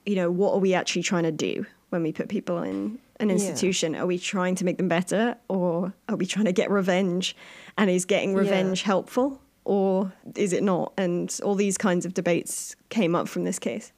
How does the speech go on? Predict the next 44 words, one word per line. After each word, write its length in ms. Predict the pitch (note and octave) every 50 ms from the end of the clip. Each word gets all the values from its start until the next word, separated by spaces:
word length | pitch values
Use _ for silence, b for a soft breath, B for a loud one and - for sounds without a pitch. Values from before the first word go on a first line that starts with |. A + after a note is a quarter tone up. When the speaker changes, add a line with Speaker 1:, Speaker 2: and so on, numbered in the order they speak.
| _ _
Speaker 1:
Various 480 | - G3 A3+ A3+ B3 B3+ B3 A#3+ A#3 -
rulings 400 | G#3+ G#3+ G#3 G3+ G3 G3 G3 F#3
and 140 | F#3+ F#3+
laws 300 | F#3 F3+ F3+ F3+ F#3 -
were 80 | - F3+
re-examined 600 | F3+ F#3 F#3 F3+ F3+ - F3 F3 F3+ F3 F3 F3
in 100 | F3+ F3
the 80 | F3+ F3
wake 200 | F3 F3 F3+ -
of 80 | G3
this 140 | - F#3 -
case. 440 | - - G#3 G#3 A3 A3 - - - -
Many 240 | - A#3 B3 C4+ C#4+
people 300 | - C4 C4 A#3 A#3+ A3
were 120 | G#3+ G#3
less 260 | G3 F#3+ F#3 G3 -
than 160 | - - F#3 F#3
sympathetic. 760 | - G3 F3+ F#3 F#3 - F3+ F#3 - F#3 F3 - - B B B B B _ -
Uh, 200 | - G3 F#3+ F#3
the 120 | F3 F#3
Prime 240 | F#3 - A#3 A3 A3
Minister 280 | A3+ G#3 G#3 G3+ - G#3
at 80 | -
the 60 | - F#3
time 300 | - - G3 F3+ F#3 F3+
was 400 | F3+ F3+ F3+ - - - - - _ _ -
Conservative 560 | - G#3+ G3+ - F3+ F#3 F#3 F3+ - F#3+ F3+
John 280 | F3 - F#3+ F#3 F#3 F#3
Major. 460 | F3+ F3 F3+ F3+ - G3 G3 G3+ G3 - _ _
He 140 | - A#3 A3+
stated, 420 | - - G#3+ G#3 G#3 - F#3+ F#3
"Society 540 | - - G#3 G3 - A3 A3 A3+ A#3+ - B3+
needs 260 | A#3+ A3 G#3+ G#3+ - -
to 100 | - G3+
condemn 460 | - - G#3 G3 F3+ G3 G3 G#3 A3+
a 40 | G#3
little 280 | G#3 G3+ G3+ - G3+
more 420 | G3 F#3+ F#3 F3 D#3+ D#3 D#3+ F3+ A3+ - -
and 140 | G#3 - -
understand 680 | - G3+ F#3 F3 F3 - - - F#3 F#3 F3+ F3+ E3+
a 60 | -
little 320 | F3+ F3 F3+ - - E3+ E3+
less." 560 | F3 F3+ F#3 - F#3+ - - - - - - - _ _ -
Speaker 2:
Jesus. 720 | - - - E4+ G4 D#4 F#3 - C#3+ B2 - - - -